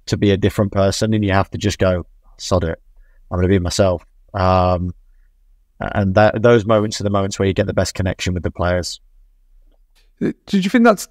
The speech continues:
Speaker 2: a hard process? Again, just, just on reflection of yourself, but even, you know, me just thinking about academic and academic work and applying certain knowledges, et cetera, it can be, um,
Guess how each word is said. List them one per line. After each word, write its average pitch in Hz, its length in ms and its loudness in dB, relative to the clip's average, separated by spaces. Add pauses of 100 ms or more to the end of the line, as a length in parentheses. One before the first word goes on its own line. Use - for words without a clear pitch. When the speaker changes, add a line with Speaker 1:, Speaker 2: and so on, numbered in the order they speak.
Speaker 2:
a 202 80 2
hard 185 320 4
process? 196 500 2
Again, 123 340 0
just, 170 240 -4
just 185 180 0
on 180 100 4
reflection 165 480 -2
of 135 80 -4
yourself, 131 380 -2
but 165 140 -2
even, 170 380 0 (440)
you 135 100 0
know, 123 60 2
me 127 160 0
just - 260 -4
thinking 139 260 -2
about 123 280 0 (260)
academic 131 680 0
and 117 240 -2 (100)
academic 135 460 2
work 135 340 0
and 131 80 0
applying 131 540 0
certain 131 340 -2
knowledges, 127 480 0
et 113 120 -10
cetera, - 400 -4 (580)
it - 140 -10
can 165 200 0
be, 170 220 4
um, 120 340 0